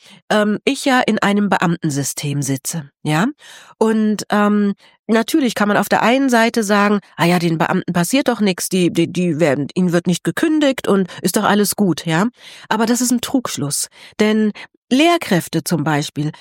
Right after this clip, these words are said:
sind schon auch verunsichert. Komme ich ganz frisch in den Beruf, dann, ähm, bin ich erstmal Beamtin auf Probe. Das heißt, ich möchte eine Lebzeitverbeamtung haben.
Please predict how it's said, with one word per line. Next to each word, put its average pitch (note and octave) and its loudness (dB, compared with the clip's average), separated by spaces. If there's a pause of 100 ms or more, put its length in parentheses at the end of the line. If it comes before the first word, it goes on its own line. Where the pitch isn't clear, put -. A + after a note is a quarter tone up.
sind A#3 0
schon D4+ 0
auch B3 0 (140)
verunsichert. E3+ 0 (260)
Komme C#4 0
ich C4 -2 (140)
ganz F4 0
frisch - -2
in C4+ 0
den B3 0
Beruf, F#3 -2 (380)
dann, A#3 2
ähm, A3+ 2 (140)
bin B3 2
ich A#3+ -2
erstmal B3+ 0 (200)
Beamtin G3+ 0
auf F3 0
Probe. C#3+ -4 (340)
Das G#3 0
heißt, A#3+ 0
ich - -2
möchte A#3 0
eine A3 2
Lebzeitverbeamtung D3 0
haben. C#3 -2